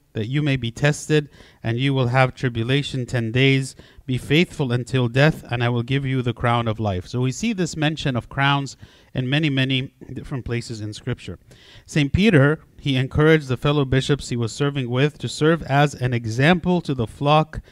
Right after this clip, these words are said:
"And when the chief shepherd appears, you will receive the crown of glory that does not fade away."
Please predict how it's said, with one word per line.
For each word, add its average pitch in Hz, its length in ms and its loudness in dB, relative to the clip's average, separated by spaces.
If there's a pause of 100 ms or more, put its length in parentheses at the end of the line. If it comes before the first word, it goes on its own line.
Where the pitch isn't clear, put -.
(360)
"And 127 180 0
when 190 220 2
the 156 120 2
chief 180 260 -4
shepherd 165 380 0
appears, 156 520 -2
you 127 60 -4
will 123 160 0
receive 151 560 -2
the 123 80 -2
crown 165 520 2
of 127 160 -4
glory 143 580 2
that 123 120 -2
does 123 160 -2
not 131 200 0
fade 139 180 2
away." 139 320 4